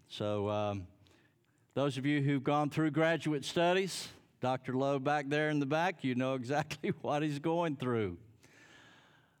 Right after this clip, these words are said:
Oh, my. Well, Happy New Year. What I'd like to talk with you about over the next few weeks, the life that God blesses.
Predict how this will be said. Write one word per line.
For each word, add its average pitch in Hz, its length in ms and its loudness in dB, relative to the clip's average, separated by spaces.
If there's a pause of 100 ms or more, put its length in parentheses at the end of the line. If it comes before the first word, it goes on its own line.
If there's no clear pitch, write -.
(120)
Oh, 156 320 0
my. 127 500 0 (680)
Well, 151 120 0
Happy 220 340 2
New 170 200 4
Year. 113 440 0 (2000)
What 180 180 0
I'd 196 140 6
like 202 280 2
to 185 100 -2
talk 190 400 0
with 190 240 0
you 190 100 4
about 135 400 2
over 135 240 0
the 123 100 0
next 135 640 -4 (640)
few 151 260 0
weeks, 113 600 -2 (840)
the 110 80 -4
life 143 800 -2 (640)
that 110 220 -6
God 107 280 -2
blesses. - 680 -10